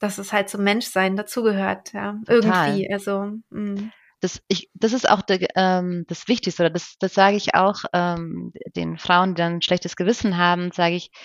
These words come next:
Speaker 1: Mhm.
Speaker 2: ähm, also, weil die betrachten ja dann isoliert nur diesen Ausraster.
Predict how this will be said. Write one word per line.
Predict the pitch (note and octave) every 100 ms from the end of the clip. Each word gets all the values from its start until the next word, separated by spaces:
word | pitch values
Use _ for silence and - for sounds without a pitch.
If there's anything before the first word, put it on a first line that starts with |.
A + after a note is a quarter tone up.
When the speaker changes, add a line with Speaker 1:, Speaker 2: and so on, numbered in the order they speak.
| - -
Speaker 1:
Mhm. | A#3 A3+ A3+ F3
Speaker 2:
ähm, | F3 F3 F3 E3+ E3 - _ _
also, | F3 F3+ - E3
weil | F#3
die | F#3
betrachten | F#3 - A3+ -
ja | G#3
dann | G3+
isoliert | - A#3 A#3 A3+ A#3+ A3+
nur | G#3+
diesen | G#3 G3 G3
Ausraster. | G3 A#3 - - D#3 - - -